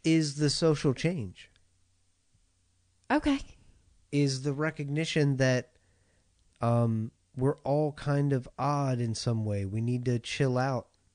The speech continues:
Speaker 1: about people being odd.
Speaker 2: Hmm. Okay. Okay.
Speaker 1: You know, the, the oddest thing is to expect somebody to conform.
Speaker 2: Yeah, that is weird.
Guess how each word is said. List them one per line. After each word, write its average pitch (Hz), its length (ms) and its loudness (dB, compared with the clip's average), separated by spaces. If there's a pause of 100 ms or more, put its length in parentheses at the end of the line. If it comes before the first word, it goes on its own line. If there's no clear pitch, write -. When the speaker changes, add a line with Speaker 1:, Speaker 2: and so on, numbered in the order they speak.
(320)
Speaker 1:
about 120 440 -4
people 127 280 -6
being 120 320 -2
odd. 113 400 -6 (280)
Speaker 2:
Hmm. 175 280 -8 (340)
Okay. 185 300 -10 (460)
Okay. - 200 -14 (240)
Speaker 1:
You 123 100 -4
know, 131 220 -2 (320)
the, 135 220 0
the 127 240 -8
oddest 156 420 -2
thing 135 200 0
is 127 140 -2
to 143 100 -4
expect - 540 -6
somebody 120 520 -2
to 117 80 -8
conform. 120 560 -6 (1600)
Speaker 2:
Yeah, 175 480 -4
that 180 180 -8
is 165 300 -8
weird. - 320 -12